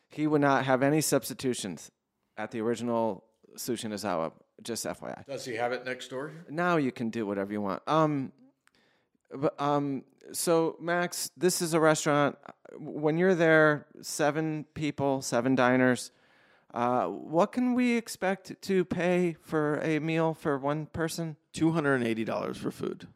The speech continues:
Speaker 2: And you don't take it, when you go, you don't take a date to a place like that.
Speaker 1: No.
Speaker 3: Uh,
Speaker 1: Go
Speaker 3: you,
Speaker 1: alone.
Speaker 3: you, you gotta be my girlfriend if that's happening.
Speaker 2: Right. N-, but I mean,
Speaker 3: No
Speaker 2: it's, there's
Speaker 3: date.
Speaker 2: only seven seats.
Speaker 1: You can go Dutch.
Speaker 2: So wouldn't you want to, um, interact with
Speaker 3: I
Speaker 2: the
Speaker 3: wish I've,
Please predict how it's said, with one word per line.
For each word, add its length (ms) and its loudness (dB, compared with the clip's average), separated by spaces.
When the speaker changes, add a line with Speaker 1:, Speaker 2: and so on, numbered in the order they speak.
Speaker 2:
And 100 -12
you 100 -8
don't 180 -2
take 200 -4
it, 220 -10
when 160 -10
you 120 -8
go, 200 -2
you 160 -8
don't 180 -10
take 180 -14
a 60 -18
date 360 -16
to 80 -20
a 40 -20
place 380 -20
like 80 -20
that. 60 -12
Speaker 1:
No. 280 -4
Speaker 3:
Uh, 200 -4
Speaker 1:
Go 120 2
Speaker 3:
you, 80 2
Speaker 1:
alone. 200 2
Speaker 3:
you, 160 4
you 180 0
gotta 180 8
be 120 2
my 140 2
girlfriend 500 2
if 120 -12
that's 240 -4
happening. 320 -10
Speaker 2:
Right. 280 -6
N-, 120 -14
but 160 4
I 80 6
mean, 200 0
Speaker 3:
No 140 2
Speaker 2:
it's, 100 -4
there's 260 0
Speaker 3:
date. 80 -4
Speaker 2:
only 180 -2
seven 420 -2
seats. 300 -8
Speaker 1:
You 80 -8
can 160 -6
go 160 4
Dutch. 320 4
Speaker 2:
So 180 0
wouldn't 360 -4
you 80 -4
want 240 0
to, 320 0
um, 360 -8
interact 560 -2
with 160 -8
Speaker 3:
I 40 0
Speaker 2:
the 40 2
Speaker 3:
wish 260 6
I've, 240 2